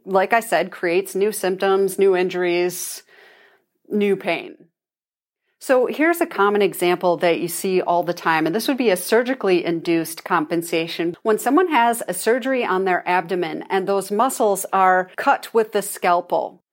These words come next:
a lot of times they never come back to using those muscles in the same way again.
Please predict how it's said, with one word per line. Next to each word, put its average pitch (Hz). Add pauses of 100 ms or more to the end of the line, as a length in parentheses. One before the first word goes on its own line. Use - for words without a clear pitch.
(140)
a 226
lot 220
of -
times 185
they 226
never 285
come 285
back 220
to 220
using 190
those 190
muscles 196
in 214
the 220
same 190
way 170
again. 285